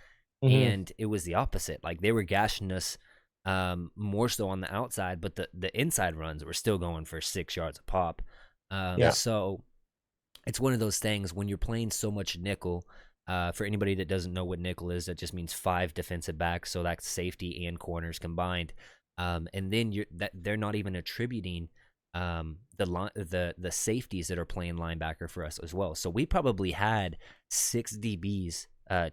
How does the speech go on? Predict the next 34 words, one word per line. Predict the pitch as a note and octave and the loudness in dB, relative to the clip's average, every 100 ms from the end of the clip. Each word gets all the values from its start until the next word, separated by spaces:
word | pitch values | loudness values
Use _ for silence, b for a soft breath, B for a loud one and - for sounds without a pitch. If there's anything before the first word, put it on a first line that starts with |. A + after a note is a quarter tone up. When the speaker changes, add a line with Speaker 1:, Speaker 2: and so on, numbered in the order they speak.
| - | -2
Speaker 2:
true | - B2 | 2 2
D | G#2+ G2+ | 2 0
Bs | F#2 G2+ E2+ C2 | -2 -2 -4 -4
on | F#2 | -4
the | E2+ | -4
field, | - G#2 F2+ D#2+ - - | -2 0 2 -2 -8 -8
and | F#2 F2+ G2 - | -4 -4 -8 -6
possibly | - - - C#3 A2+ | -2 -2 0 0 0
seven | F#2+ - B2 A#2 G#2 | 0 0 2 2 0
at | F2+ C#2+ | -2 -2
some | F2+ E2+ | -4 -4
times, | E2+ E2 - | -4 -4 -6
which | F#2 | -6
is | F#2 | -6
crazy. | - - G#2 F#2+ F2 D#2 b b b _ | -2 2 2 2 -4 -6 b b b _
And | G2+ | -2
the | B2 | 0
only | D3+ | 0
thing, | C3+ B2 G#2+ - | 0 0 -2 -2
uh, | G2+ G2 F#2 E2+ - - F#2 G#2 | 0 0 0 -2 -6 -16 -6 0
Dan | G2+ | 0
Quinn | F#2+ G#2+ G2+ | 0 -2 0
really | F#2+ G2 | 2 2
did | F#2 F#2 | 2 0
to | - | -2
combat | E2 D#2+ G2+ - | -2 0 0 2
that | F#2 E2+ | 0 0
was | F2+ E2 | -2 -2
just | F2+ - | -4 0
put | F#2+ | 0
five | - F#2 F2+ E2+ | 0 0 0 0
on | E2+ | -4
the | |
line. | D#2 F2 F#2 D#2 D2+ | -4 -2 -2 -4 -8